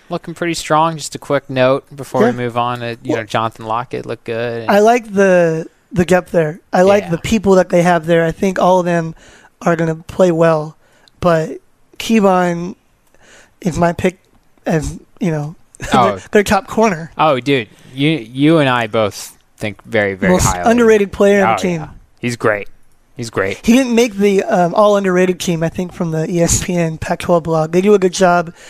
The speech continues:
Speaker 2: but they did not include him.
Speaker 1: They were wrong.
Speaker 2: Kevon was too underrated to be on the all underrated team.
Speaker 1: There you go. I love it.
Speaker 2: So definitely need him in the rotation.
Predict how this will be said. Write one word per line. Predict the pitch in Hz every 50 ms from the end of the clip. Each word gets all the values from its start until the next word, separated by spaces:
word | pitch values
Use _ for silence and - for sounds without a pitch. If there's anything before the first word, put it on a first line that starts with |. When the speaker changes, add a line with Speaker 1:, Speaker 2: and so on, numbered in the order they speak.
| - - -
Speaker 2:
but | - 185
they | 185
did | 185 180 185
not | 180 175 175
include | 170 165 - - 196 185 180
him. | 175 175 165 160 160
Speaker 1:
They | - 143 147
were | 127 113
wrong. | 107 104 107
Speaker 2:
Kevon | - 220 220 214 233 233 226 214
was | 185 - -
too | - - 240 240 262
underrated | 214 208 202 196 190 190 190 180 180 170 160 165 - - - _ -
to | - 180
be | 165 190 185
on | 185 180
the | 175 170 -
all | - 180 175 180 180
underrated | 170 170 160 165 165 160 160 156
team. | - - 156 151
Speaker 1:
There | 110 107 107
you | 107 107
go. | 101 113 107 98 87 85 _ _ _ _ _ _ _ _ -
I | 104
love | 101 101 101 98 92
it. | 90 87 85 - _ _ _ _ - -
Speaker 2:
So | - - 196 180 170 165 160 160 160 170 - _ _ _ _ _ -
definitely | - 185 180 - 202 190 185 180
need | 180 180 175
him | 180 180 175 170
in | 170
the | 170
rotation. | 160 165 165 - 190 180 170 - - 175 170 165 165